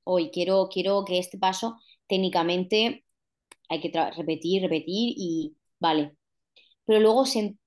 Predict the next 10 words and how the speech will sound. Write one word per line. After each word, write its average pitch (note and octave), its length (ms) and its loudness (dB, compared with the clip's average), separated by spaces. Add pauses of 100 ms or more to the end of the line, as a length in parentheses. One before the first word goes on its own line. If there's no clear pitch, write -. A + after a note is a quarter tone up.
(160)
lo G#3+ 200 0
que G#3 100 0
tú A#3+ 140 -2
sientes A#3+ 480 2
y, C4+ 160 4
lo, G3 320 6
y, F#3+ 840 -8 (120)
y, - 140 -6
digamos, F#3+ 420 0
más G3+ 420 -4